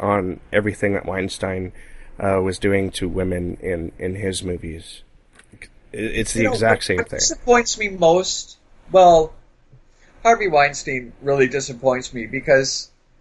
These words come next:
Speaker 2: because he and his brother were such great producers.
Speaker 1: Yeah.
Speaker 2: I mean, I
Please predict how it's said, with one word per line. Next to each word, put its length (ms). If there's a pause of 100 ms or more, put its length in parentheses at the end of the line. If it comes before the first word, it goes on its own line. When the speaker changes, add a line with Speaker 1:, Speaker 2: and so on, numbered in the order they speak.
(200)
Speaker 2:
because 340
he 200
and 100
his 160
brother 320
were 140
such 340
great 240
producers. 920
Speaker 1:
Yeah. 240
Speaker 2:
I 60
mean, 140
I 100